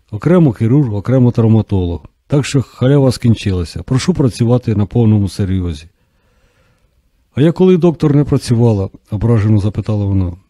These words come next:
«Я не казав, що не працювала», — уточнив Голоюг. «Просто на майбутнє прошу бути серйозною». Валентина сумно зітхнула та промовила: «Дякую вам, доктор». «Що?» — не зрозумів Тарас. «Я кажу, дякую вам, що захистили». «Я не забуду».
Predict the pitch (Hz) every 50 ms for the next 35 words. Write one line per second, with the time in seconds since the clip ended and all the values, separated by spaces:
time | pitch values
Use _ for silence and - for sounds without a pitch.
0 | _ - 120 147 165 170 - 170 156 147 175 170 139 - - - 117 107 107 -
1 | - 104 - - 110 101 101 98 95 90 92 92 - 110 95 - - 107 107 98
2 | 92 101 104 104 101 95 95 87 80 _ _ _ _ _ _ _ _ _ _ -
3 | - 170 180 - - 156 147 139 135 139 135 107 113 113 104 - 104 98 - -
4 | 101 104 - - 175 185 160 131 131 - - 113 - - 110 101 101 101 98 92
5 | 87 82 87 85 82 82 85 _ _ _ _ _ _ _ _ _ _ _ _ _
6 | _ _ _ - 123 131 139 135 185 190 180 156 120 - 147 143 127 113 95 101
7 | 104 - - 151 160 147 127 - 113 - - 117 110 107 107 101 98 95 90 85
8 | 82 90 95 104 165 185 175 - 135 120 110 104 104 98 95 98 90 - - -
9 | 90 - - _ - - - - - 147 147 147 139 127 123 104 117 117 110 104
10 | 113 113 104 101 - 107 98 98 92 - - _ _ _ _ _ _ _ _ _
11 | _ - - 135 131 - 151 117 113 131 110 101 117 147 170 160 - 147 147 135
12 | 131 127 120 110 90 - - 123 107 123 113 - 123 110 - - - 113 104 95
13 | 95 98 101 _ _ _ _ _ _ _ _ _ _ _ _ _ _ _ - 104
14 | 101 95 120 139 156 156 147 110 113 120 95 90 92 87 85 95